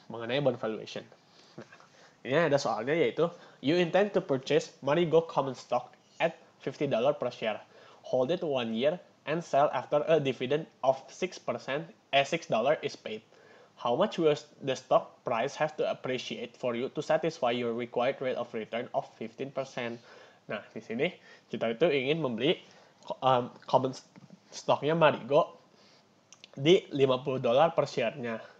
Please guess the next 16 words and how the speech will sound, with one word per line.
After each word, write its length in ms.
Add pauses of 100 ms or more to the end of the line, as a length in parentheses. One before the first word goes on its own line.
(420)
Dan 240
kita 220
itu 180
tahan 540 (320)
selama 320
sa-, 160
eh, 340
satu 300
tahun, 400 (420)
dan 140
kita 240
itu 80
menjualnya 640
se-, 220 (200)
setelah 460
dividen, 560